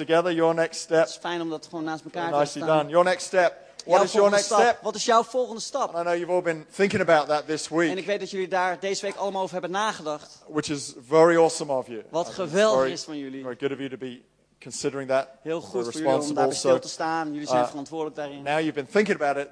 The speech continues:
Speaker 2: En nu
Speaker 1: the,
Speaker 2: denk
Speaker 1: the
Speaker 2: je eraan.
Speaker 1: next step is, is
Speaker 2: Wat
Speaker 1: to do something with that. So,
Speaker 2: de volgende stap is
Speaker 1: um,
Speaker 2: om daar iets mee te doen.
Speaker 1: uh, I'm gonna help us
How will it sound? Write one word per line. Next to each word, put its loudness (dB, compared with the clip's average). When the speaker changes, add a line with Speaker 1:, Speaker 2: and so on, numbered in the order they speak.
Speaker 2:
En 0
nu 0
Speaker 1:
the, -2
Speaker 2:
denk 4
Speaker 1:
the -6
Speaker 2:
je -4
eraan. -6
Speaker 1:
next 0
step 4
is, -4
is -10
Speaker 2:
Wat -4
Speaker 1:
to -20
do -8
something -4
with -4
that. -2
So, -4
Speaker 2:
de -14
volgende -4
stap -2
is -4
Speaker 1:
um, -12
Speaker 2:
om -8
daar -4
iets -14
mee -8
te -20
doen. -10
Speaker 1:
uh, 2
I'm -2
gonna 2
help 2
us -6